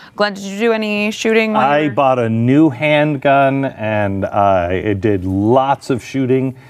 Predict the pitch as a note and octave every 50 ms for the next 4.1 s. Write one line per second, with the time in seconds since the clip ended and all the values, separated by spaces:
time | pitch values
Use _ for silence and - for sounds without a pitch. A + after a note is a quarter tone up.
0 | - _ _ _ _ - B2 B2 A2+ A2 G#2+ G#2+ A2 G#2 G#2+ A2+ C3 D3 D#3 D#3+
1 | C3+ - - - - - - F3+ E3+ D3+ D3+ B2+ G#2+ G#2 G2+ G2 G2 - - -
2 | _ _ _ _ _ - C3+ - - _ _ - A2 A2+ A#2+ - C3 A#2 G#2 F#2+
3 | F#2 - G#2 A2+ A#2+ G#2+ G2+ G2 F2 D#2 - - - G#2 - _ - - F#2+ E2+
4 | D2+